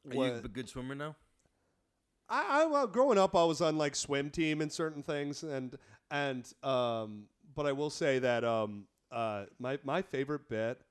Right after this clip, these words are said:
Speaker 2: was, uh, when we, when we found out the Avatar sequel, Kate Winslet.
Speaker 1: Oh, yeah.
Speaker 2: It's
Speaker 1: Oh, we
Speaker 2: like
Speaker 1: tried to hold
Speaker 2: seven
Speaker 1: our
Speaker 2: minutes
Speaker 1: breath.
Speaker 2: of it,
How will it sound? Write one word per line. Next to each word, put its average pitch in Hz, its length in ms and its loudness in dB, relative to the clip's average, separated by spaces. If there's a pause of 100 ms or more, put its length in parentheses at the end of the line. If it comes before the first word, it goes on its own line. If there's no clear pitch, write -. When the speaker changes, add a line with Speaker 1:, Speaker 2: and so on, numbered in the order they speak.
(420)
Speaker 2:
was, 113 420 -2
uh, 101 380 -6 (100)
when 113 220 -8
we, 107 240 -8 (360)
when 139 120 -8
we 143 100 -4
found 151 300 -2
out 127 200 -2
the 104 160 -8
Avatar 131 480 -4
sequel, 139 500 -6
Kate 117 280 -8
Winslet. 123 520 -4 (260)
Speaker 1:
Oh, 175 140 6
yeah. 214 280 10 (140)
Speaker 2:
It's - 120 -4
Speaker 1:
Oh, 214 100 12
we - 40 10
Speaker 2:
like 247 80 6
Speaker 1:
tried 254 180 8
to 240 100 10
hold 226 40 10 (160)
Speaker 2:
seven 247 80 12
Speaker 1:
our 226 80 12
Speaker 2:
minutes 294 220 8
Speaker 1:
breath. 226 240 12
Speaker 2:
of 196 100 4
it, - 80 -2